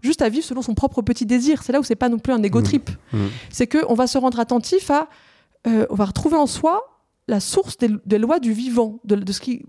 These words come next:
Speaker 1: préside à, à l'harmonie universelle, hein. Et on va s'y, on va s'y, euh, comment dire, on va s-, s'ordonner, on va s'y accorder. Voilà.
Speaker 2: Mmh.
Speaker 1: Donc on fait pas que ce qu'on, ce,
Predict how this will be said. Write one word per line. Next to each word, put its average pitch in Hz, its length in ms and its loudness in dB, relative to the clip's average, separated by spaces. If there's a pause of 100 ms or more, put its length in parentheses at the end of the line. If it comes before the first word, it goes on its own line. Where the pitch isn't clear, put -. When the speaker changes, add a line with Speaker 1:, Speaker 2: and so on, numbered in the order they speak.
Speaker 1:
préside 302 320 2
à, 233 60 2
à 220 160 0
l'harmonie 277 500 4
universelle, 220 640 2 (340)
hein. 202 160 -4 (600)
Et 254 60 4
on 254 80 4
va 294 120 2
s'y, 269 340 -4 (360)
on 233 80 2
va 269 140 4
s'y, 226 720 -2 (220)
euh, 220 280 0
comment 220 220 2
dire, 220 140 2
on 214 40 2
va 233 80 2
s-, - 200 -4
s'ordonner, 277 680 2
on - 40 -2
va 214 100 2
s'y 269 120 0
accorder. 233 480 0 (220)
Voilà. 185 160 -4
Speaker 2:
Mmh. 98 180 0 (240)
Speaker 1:
Donc 262 120 0
on 302 60 0
fait 277 80 4
pas 330 120 0
que 311 140 0
ce 285 80 -2
qu'on, 220 140 -10
ce, - 140 -4